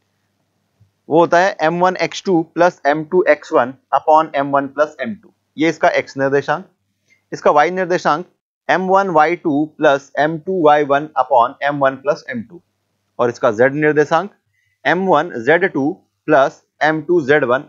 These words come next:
upon M one plus एम टू। तो ये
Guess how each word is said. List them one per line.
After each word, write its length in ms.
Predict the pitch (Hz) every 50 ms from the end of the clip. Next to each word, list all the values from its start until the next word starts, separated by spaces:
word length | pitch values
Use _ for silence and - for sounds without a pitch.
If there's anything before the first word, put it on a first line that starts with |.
| - -
upon 340 | 135 - 147 113 107 120 139 - _ _ _ _ -
M 180 | - 156 160 156
one 180 | 143 139 135 127
plus 320 | - 143 165 196 185 - _ _ -
एम 100 | 113 110
टू। 180 | 98 - - - - _ _ _ _ _ _ _ _ _ _ _ _ _ _ _ _ _ -
तो 60 | 165
ये 360 | 175 170 190 208 220 214 -